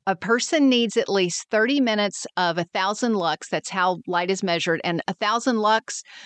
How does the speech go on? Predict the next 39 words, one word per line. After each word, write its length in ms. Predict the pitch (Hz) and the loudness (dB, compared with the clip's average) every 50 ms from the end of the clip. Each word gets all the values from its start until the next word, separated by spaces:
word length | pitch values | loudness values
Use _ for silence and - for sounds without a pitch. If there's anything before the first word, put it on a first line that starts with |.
| - - _ _ | -20 -20 _ _
from 320 | - - - 208 190 180 | -14 -6 -2 -2 0 0
what 180 | 180 196 202 196 | 2 2 2 2
I 120 | 196 190 | 0 -2
have 200 | 190 202 180 165 | -2 -4 -4 -2
looked 280 | 185 190 180 - - 214 | -2 -2 -2 -2 -2 -2
up, 260 | 180 175 170 - - - | 0 0 0 -4 -4 -2
is 540 | 190 185 170 165 165 165 165 147 - - - - - | 0 2 2 2 2 0 0 -2 -6 -8 -10 -10 -6
like 220 | 180 180 170 - | -4 -4 -4 -2
a 60 | 185 175 | -4 -6
cloudy 440 | - - 202 185 180 170 170 156 | -4 -2 -2 -2 0 -2 -2 -4
day. 260 | 165 165 110 67 - - _ _ _ - | -2 -4 -4 -6 -8 -12 _ _ _ -10
So 380 | - - - 220 185 180 170 - - | -6 -2 0 2 2 2 0 -4 -6
about 240 | 170 170 202 196 190 | -4 -2 -2 -2 -2
a 60 | 175 | -2
thousand 440 | - - 196 202 226 - 269 240 220 | -2 0 0 0 0 0 0 0 2
lux 360 | 202 190 175 - - - - | 2 0 0 -2 -4 -4 -4
to 80 | - | -2
start 400 | 180 - - - 226 202 208 214 | -2 -2 -2 0 2 2 2 0
the 80 | - 247 | -2 -4
circadian 720 | 226 - - 220 - - 220 214 196 202 196 196 185 175 | -2 -2 -2 -4 -2 -2 -2 -2 -2 -2 -2 -2 -2 -4
process, 800 | - - 190 175 170 170 - - 175 127 107 156 - - - - - _ _ - | -2 -2 -2 -2 -2 -2 -4 -4 -4 -4 -4 -4 -6 -8 -8 -10 -14 _ _ -8
and 160 | 190 180 180 | -6 -4 -4
that's 200 | 170 156 - - | -4 -4 -4 -4
fairly 380 | - - 196 190 196 196 214 214 | -2 0 2 2 2 2 2 2
easy 260 | - 196 190 185 220 | 2 0 0 2 0
to 80 | 208 208 | 0 0
get 240 | 175 170 151 135 - - | -2 -2 -4 -4 -4 -4
outside, 560 | 139 131 - - - 320 254 175 - - - _ _ - | -4 -4 -4 -2 -2 0 0 -2 -4 -8 -16 _ _ -4
obviously, 440 | 147 135 143 147 - - 214 254 | -4 -2 -2 -4 -2 0 -2 0
'cause 180 | - - 180 165 | 0 -2 -2 -2
even 180 | 160 143 156 156 | -2 0 0 0
on 100 | 165 180 | 0 0
a 60 | 180 | 0
cloudy 300 | - 226 220 233 240 247 | 0 0 2 2 2 0
day, 160 | 226 277 262 | 0 0 0
you're 140 | 233 170 165 | 0 0 -2
gonna 180 | - 151 143 | -2 -2 -2
get 200 | 143 135 135 - | -2 -2 -4 -4
that. 180 | - 92 85 | -4 -6 -6